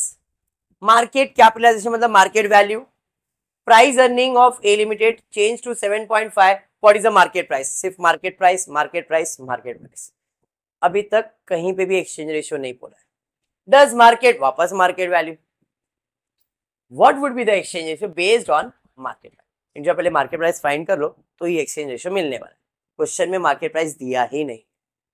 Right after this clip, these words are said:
अपने को सबसे पहला मार्केट प्राइस फाइंड करना है। ईपीएस मालूम है, पीई मालूम है, वन पॉइंट एट सेवन into टेन करोगे, एटीन पॉइंट सेवन फ़ाइव and one point two five into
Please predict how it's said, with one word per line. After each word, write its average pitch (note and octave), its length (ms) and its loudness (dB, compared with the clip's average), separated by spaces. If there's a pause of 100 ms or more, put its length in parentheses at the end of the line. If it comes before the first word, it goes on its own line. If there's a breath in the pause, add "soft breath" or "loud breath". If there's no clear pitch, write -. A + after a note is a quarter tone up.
(800)
अपने D#3+ 300 -10
को E3+ 100 0
सबसे E3 280 -6
पहला D#3+ 220 -2
मार्केट C#3 340 -6
प्राइस F3+ 280 -4 (140)
फाइंड B2+ 220 -2
करना - 340 -20
है। - 60 -20 (1400)
ईपीएस A#3 400 0
मालूम G3 300 2
है, G3 120 0
पीई G3 360 -6
मालूम D3 260 -4
है, - 140 -20 (2250)
वन F#3 180 0
पॉइंट G#3 200 4
एट G#3 140 0
सेवन G#3+ 160 -2
into G#3 300 -4
टेन G#3 200 0
करोगे, G#3 280 0 (520)
एटीन F#3+ 340 -2
पॉइंट G#3 220 4
सेवन G3+ 280 2
फ़ाइव G#3 260 4 (520)
and E3 320 -2
one F3 140 -4
point G3+ 220 0
two G3 100 -6
five G3+ 180 -2
into G3+ 140 -6